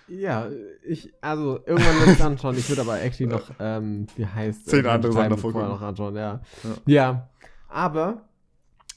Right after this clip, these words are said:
Speaker 1: ähm, zu der Zeit, wo du darüber geredet hast, hattest du auf jeden Fall schon über eine andere Sache geredet. Zumindest hattest du's angeteased oder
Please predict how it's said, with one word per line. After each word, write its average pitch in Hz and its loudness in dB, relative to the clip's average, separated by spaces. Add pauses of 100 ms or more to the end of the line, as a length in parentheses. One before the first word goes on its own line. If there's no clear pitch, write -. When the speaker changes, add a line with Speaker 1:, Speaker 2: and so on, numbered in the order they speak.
(140)
Speaker 1:
ähm, 147 -4 (1200)
zu 180 -6
der 180 -2
Zeit, 170 -4
wo 147 -4
du 139 -2
darüber 135 -2
geredet 110 -6
hast, 120 -6
hattest 117 -8
du 127 -2
auf 120 -8
jeden 147 -2
Fall 135 -4
schon 123 -6
über 110 -2
eine 104 -8
andere 104 -6
Sache 95 -10
geredet. 98 -10
Zumindest 120 -6
hattest 107 -8
du's 104 -12
angeteased 107 -6
oder 104 -2